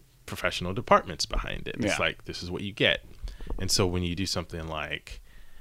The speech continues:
Speaker 1: a seventy-two hour film festival, with good reason, it's often like, "Hey, we, we, we're running and gunning and doing the best we can
Speaker 2: Yeah.
Speaker 1: because we don't have the time to
Speaker 2: Yeah.
Speaker 1: like,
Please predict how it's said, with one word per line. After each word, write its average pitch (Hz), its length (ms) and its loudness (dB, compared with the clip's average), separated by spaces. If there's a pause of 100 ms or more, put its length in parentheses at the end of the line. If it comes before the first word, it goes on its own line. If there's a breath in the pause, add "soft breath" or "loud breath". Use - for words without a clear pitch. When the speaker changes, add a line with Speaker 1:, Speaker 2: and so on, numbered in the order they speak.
(140)
Speaker 1:
a 90 60 -6
seventy-two 85 500 -2
hour 76 160 -4
film 180 320 -2
festival, 76 720 2 (760 soft breath)
with - 180 6
good 110 180 10
reason, 113 400 8
it's - 320 2 (260)
often 95 300 4
like, 90 240 0
"Hey, 92 220 2
we, 82 220 -4 (520)
we, 95 160 -2 (380)
we're 101 80 4
running 95 320 6
and 85 80 2
gunning 87 240 2
and 80 80 -4
doing 82 240 -2
the - 80 -8
best - 260 -2
we - 60 -16
can 92 480 -2
Speaker 2:
Yeah. 80 240 4 (160)
Speaker 1:
because 90 260 -4
we 101 80 4
don't 90 100 4
have 92 160 6
the - 140 -12
time 117 500 10
to - 180 0
Speaker 2:
Yeah. 82 100 4
Speaker 1:
like, 82 360 -2